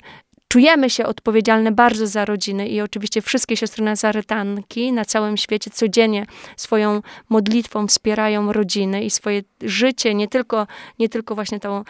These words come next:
pracę taką fizyczną czy intelektualną, ale przede wszystkim życie modlitwy ofiarowują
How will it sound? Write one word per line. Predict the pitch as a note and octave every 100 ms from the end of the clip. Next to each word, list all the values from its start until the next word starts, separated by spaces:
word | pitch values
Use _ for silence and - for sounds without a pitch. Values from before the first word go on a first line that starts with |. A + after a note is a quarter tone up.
| - -
pracę | A#3 C4 D4+ - F#3+
taką | F3+ G3+ G3+ G3
fizyczną | - - A3 A3+ B3+ A3+ G#3
czy | G#3
intelektualną, | G#3 G#3 G#3 - G#3 G3 F#3+ G3
ale | - G3
przede | - G3+ G#3
wszystkim | - - G#3+ G#3+ A3 _ -
życie | G#3+ A3+ A3+ G#3+ - -
modlitwy | A3+ G#3+ C4 - G#3+
ofiarowują | - A3 G#3+ G#3 A3+ A3 G#3+